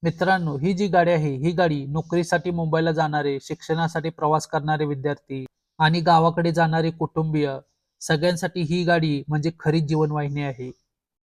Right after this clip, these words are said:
आणि मित्रांनो, या गाडीतून प्रवास करताना तुम्ही सहज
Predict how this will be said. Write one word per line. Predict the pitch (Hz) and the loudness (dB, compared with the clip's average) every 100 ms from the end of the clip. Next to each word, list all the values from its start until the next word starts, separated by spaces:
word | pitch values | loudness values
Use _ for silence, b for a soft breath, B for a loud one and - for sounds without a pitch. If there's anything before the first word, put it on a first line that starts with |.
| _ _ | _ _
आणि | 156 165 | 2 2
मित्रांनो, | 175 170 175 175 156 139 - _ - | 2 0 2 4 2 -2 -6 _ -2
या | 165 185 | 4 6
गाडीतून | 185 175 185 175 | 6 4 0 -2
प्रवास | 170 160 165 - | 2 2 2 2
करताना | 160 - 165 156 131 139 _ _ | 0 2 2 2 -2 -6 _ _
तुम्ही | 160 170 170 | -2 0 -2
सहज | - 180 170 139 | 2 4 4 0